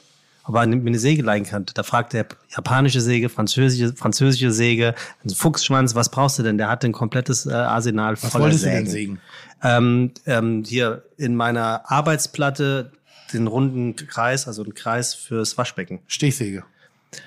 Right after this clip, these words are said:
Speaker 1: Ja, genau. Stichsäge war's natürlich am Ende und dann ganz professionell in die Mitte so ein,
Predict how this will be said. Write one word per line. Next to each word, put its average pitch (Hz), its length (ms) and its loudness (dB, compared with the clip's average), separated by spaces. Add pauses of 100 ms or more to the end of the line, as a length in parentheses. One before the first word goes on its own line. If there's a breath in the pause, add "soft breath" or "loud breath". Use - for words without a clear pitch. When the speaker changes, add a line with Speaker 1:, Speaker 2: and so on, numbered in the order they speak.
(560 loud breath)
Speaker 1:
Ja, 185 180 6
genau. 143 300 2
Stichsäge 156 460 2
war's 156 180 4
natürlich 185 300 2
am 175 100 4
Ende 190 240 2
und 165 100 4
dann 139 120 4
ganz 165 240 2
professionell 160 840 0
in 143 80 -4
die 135 120 0
Mitte 160 280 0
so 156 240 0
ein, 127 200 0